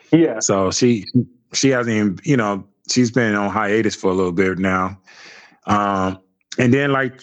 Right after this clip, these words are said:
Speaker 2: uh, Tierra, uh, I believe Tierra, um, I'm trying to remember.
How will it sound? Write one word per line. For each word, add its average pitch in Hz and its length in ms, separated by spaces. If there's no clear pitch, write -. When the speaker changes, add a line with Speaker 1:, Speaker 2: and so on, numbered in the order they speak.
Speaker 2:
uh, 113 360
Tierra, 139 720
uh, 123 40
I 117 420
believe 131 460
Tierra, 120 760
um, 104 360
I'm 95 180
trying 110 200
to 98 60
remember. 92 420